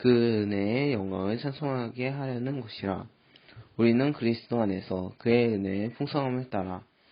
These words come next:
그의 피로 말미암아 속량 곧 제사함을 받았느니라. 이는 그가 모든 지혜와 총명을 우리에게 넘치게 하사 그 뜻의 비밀을 우리에게 알리신 것이요 그의 기뻐하심을 따라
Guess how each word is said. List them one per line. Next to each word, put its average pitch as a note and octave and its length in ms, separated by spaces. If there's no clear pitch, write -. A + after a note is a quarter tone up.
그의 B2 260
피로 D3+ 220
말미암아 G2+ 720
속량 C3+ 400
곧 A2 220
제사함을 G#2+ 540
받았느니라. F#2+ 720
이는 C#3+ 320
그가 A#2+ 260
모든 A2+ 300
지혜와 G#2+ 380
총명을 B2 480
우리에게 G2 300
넘치게 G#2 420
하사 F#2+ 360
그 B2 300
뜻의 C#3+ 260
비밀을 G#2+ 400
우리에게 G#2 460
알리신 A2 400
것이요 F#2+ 420
그의 B2+ 320
기뻐하심을 A2 760
따라 F#2+ 340